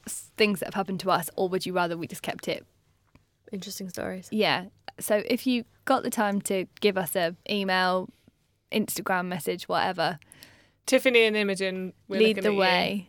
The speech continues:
Speaker 1: But also anyone else that listens, we just wanna know if you're listening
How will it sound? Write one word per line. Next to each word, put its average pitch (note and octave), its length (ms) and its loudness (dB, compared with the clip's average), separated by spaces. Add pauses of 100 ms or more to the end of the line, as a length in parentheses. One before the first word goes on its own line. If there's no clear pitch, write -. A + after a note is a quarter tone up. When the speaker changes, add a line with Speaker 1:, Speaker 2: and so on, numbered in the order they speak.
(140)
Speaker 1:
But G#3 120 4
also G#3+ 500 4
anyone A3+ 300 2
else G#3+ 200 0
that - 140 -6
listens, G3 720 -4 (840)
we A3+ 140 4
just B3 160 -4
wanna A3+ 160 0
know G3+ 400 0
if - 160 -6
you're G3+ 180 -2
listening G3 680 -6